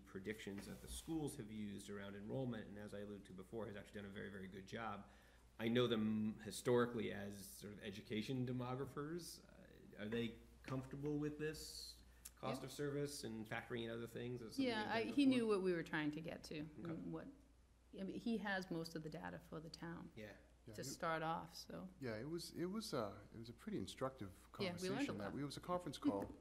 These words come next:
Speaker 3: <laughs> Patrice and I and Jeffrey, as she said, um, as Patrice said, we were on our end of it. And, uh, his ability to quickly reach information and, and convey it, I mean, he's clearly very well versed with Belmont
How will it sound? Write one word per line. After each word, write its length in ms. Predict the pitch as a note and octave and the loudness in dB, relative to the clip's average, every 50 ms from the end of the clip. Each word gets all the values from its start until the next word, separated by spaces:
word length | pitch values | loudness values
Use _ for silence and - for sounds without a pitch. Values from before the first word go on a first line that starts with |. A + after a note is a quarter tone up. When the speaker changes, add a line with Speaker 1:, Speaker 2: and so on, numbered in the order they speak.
| - - - | -10 -12 -12
Speaker 3:
<laughs> 280 | - - - - - - | -14 -20 -20 -20 -16 -16
Patrice 300 | - - C#3+ B2+ - - | -6 -4 -2 -2 -2 -2
and 100 | A#2+ A#2 | 0 0
I 100 | A#2 A2 | 0 0
and 100 | G#2+ G#2 | 0 0
Jeffrey, 340 | - A2 G#2+ - - G#2 G2+ | 0 0 -2 0 -2 -4 -4
as 60 | F#2+ | -4
she 140 | - - G2 | -4 -6 -8
said, 200 | F#2+ - G#2 G2 F#2+ - - - - | -6 -4 -4 -4 -4 -6 -14 -12 -8
um, 260 | F#2 F#2+ F#2+ F#2+ F#2 F#2 F#2+ | -6 -6 -4 -6 -6 -8 -10
as 80 | - - | -12 -14
Patrice 320 | - - - - G#2 F#2+ | -14 -12 -10 -8 -8 -6
said, 180 | - G#2 F#2+ F#2 | -4 -4 -2 -2
we 100 | G2+ G#2 | -2 -2
were 200 | F#2+ F#2+ F#2 F#2 F#2+ G#2 - - - - | -2 -2 -2 -4 -6 -10 -16 -18 -12 -10
on 120 | G2 F#2+ | -8 -4
our 200 | G2 G2 G2+ F#2+ | -2 -2 0 0
end 140 | F#2 F2+ F2+ | -2 -2 -4
of 100 | F2+ F2 | -6 -6
it. 100 | F#2 F2 - - - - - - - - - - - - | -6 -8 -10 -12 -18 -20 -20 -20 -20 -20 -20 -18 -8 -4
And, 320 | F#2 F2+ F2+ F2+ F2 - | -4 -2 -2 -4 -4 -4
uh, 260 | F2+ F2+ F2+ F2 F2+ F2+ - - - - - - - - | -4 -4 -2 -4 -4 -8 -10 -14 -20 -20 -20 -20 -8 -2
his 180 | D3 D3 D3 | -2 0 2
ability 440 | D3+ A#2+ C#3 D#3+ E3 D#3+ B2+ A2 G#2 | 2 4 4 4 4 4 4 2 2
to 100 | F#2+ G2 | 2 0
quickly 440 | F#2 F#2+ - - C3 A#2+ - A#2+ G#2+ | -2 -2 0 -2 -2 0 0 -2 -2
reach 520 | G2 G2 A2 A2+ G#2 - - - - - - - | 0 0 0 0 0 -2 -4 -6 -6 -8 -6 -4
information 640 | G#2 G#2+ G2+ - G2+ G2 G2 G#2+ G#2+ - - F#2+ F#2+ | -4 -4 -4 -4 -4 0 0 0 0 0 -2 -2 -2
and, 140 | F#2+ F#2 F2+ - - - - G2 | -2 -2 -4 -6 -14 -10 -6 -6
and 200 | F#2+ F#2 F#2 - | -6 -4 -6 -6
convey 380 | - G2+ G2 F#2 G#2+ G#2+ A2+ | -6 -6 -2 0 2 2 2
it, 160 | A2+ G2 F2+ F2+ | 2 2 0 -2
I 40 | F2+ | -4
mean, 200 | F#2 F#2 F#2+ F2+ F#2 - - - - - | -4 -2 -4 -4 -4 -8 -16 -20 -18 -2
he's 200 | - C#3+ B2 C3 | 0 0 0 0
clearly 560 | - - - - D#3+ D#3+ D#3 C#3+ B2 G#2+ G2+ F#2+ F2+ F#2 F#2 | -2 -4 -2 2 4 4 6 6 4 4 2 2 -2 -4 4
very 300 | G#2+ A2 A#2 A#2 A2 G#2 G2+ | 6 6 6 6 4 2 2
well 280 | G2+ G#2 G2+ F#2+ G2 F#2+ | 2 2 0 0 0 -2
versed 320 | F#2+ G#2 G2 G2 - - - | -2 -2 -2 -2 -2 -4 -6
with 160 | G2+ F#2 - | -8 -8 -4
Belmont 420 | - G2 F#2+ G2 G2 F#2+ F#2+ F#2+ | -4 -2 -2 -2 -2 -2 -4 -4